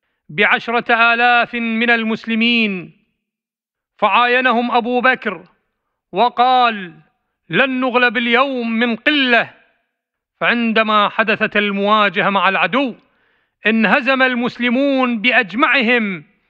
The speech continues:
ولم يبق مع النبي صلى الله عليه وآله وسلم سوى تسعة من بني هاشم، فأنزل الله تعالى: "ثم وليتم مدبرين"،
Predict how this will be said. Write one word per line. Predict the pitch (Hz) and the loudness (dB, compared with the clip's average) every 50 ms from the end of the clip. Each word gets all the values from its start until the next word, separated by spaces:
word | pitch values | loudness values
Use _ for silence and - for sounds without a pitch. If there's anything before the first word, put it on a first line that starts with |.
| _ _ _ _ _ _ - | _ _ _ _ _ _ -4
ولم | 165 220 262 262 254 254 240 240 | -2 0 2 2 2 0 0 0
يبق | 240 240 247 208 185 - 226 | 0 0 0 0 -2 -2 -2
مع | 233 226 220 190 202 | 0 0 0 0 0
النبي | 226 220 220 214 214 190 233 233 196 165 | 0 0 0 -2 0 0 -2 -4 -4 -6
صلى | - - 220 220 220 226 | -6 -4 -4 -2 -2 -2
الله | 233 233 220 226 226 220 190 208 175 | -2 0 0 2 2 2 0 0 -2
عليه | 196 220 226 220 202 185 208 | -2 -2 -2 -4 -4 -4 -2
وآله | 214 208 208 190 208 220 214 214 208 202 185 208 214 208 | -2 0 0 0 2 2 2 0 -2 -2 -4 -4 -4 -4
وسلم | 202 202 185 - 220 214 214 208 208 202 202 196 185 160 151 - _ _ _ _ _ _ _ _ _ | -4 -6 -6 -4 -4 -4 -2 0 0 -2 -2 -2 -6 -10 -14 -18 _ _ _ _ _ _ _ _ _
سوى | _ - - 220 226 226 220 214 202 180 | _ -6 -4 -2 0 2 2 2 2 0
تسعة | - - 254 - - - - - 233 220 - - - _ _ _ _ - | -2 -4 -6 -6 -6 -6 -4 -2 -2 -2 -2 -6 -12 _ _ _ _ -6
من | 180 214 226 214 208 | -2 -2 0 0 0
بني | 180 208 220 214 214 208 190 | 0 0 0 0 0 0 2
هاشم، | 175 208 214 208 185 - - 214 208 196 190 180 165 160 - _ _ _ _ _ _ _ _ _ | 2 2 2 0 -2 -2 -4 -4 -4 -4 -6 -8 -10 -12 -18 _ _ _ _ _ _ _ _ _
فأنزل | _ 180 190 220 233 226 208 180 214 214 220 | _ -2 0 0 0 -2 -2 -2 0 0 0
الله | 214 208 202 208 214 214 208 202 190 | -2 0 0 0 2 2 0 -2 -4
تعالى: | - 214 180 185 208 214 208 202 202 202 196 190 180 165 - - _ _ _ _ _ _ | -4 -2 0 0 2 2 2 2 0 2 2 0 0 -2 -6 -12 _ _ _ _ _ _
"ثم | _ - 214 226 233 226 233 | _ -2 -2 0 2 2 2
وليتم | 226 233 233 233 226 220 233 277 277 247 220 - - 247 247 240 233 233 | 2 2 2 0 0 0 0 0 0 -2 -4 -4 -6 -4 -2 -2 0 0
مدبرين"، | 240 226 185 185 226 233 233 262 277 269 262 247 226 202 185 156 | -2 -2 -2 -2 -2 0 2 2 2 2 2 2 0 -2 -6 -8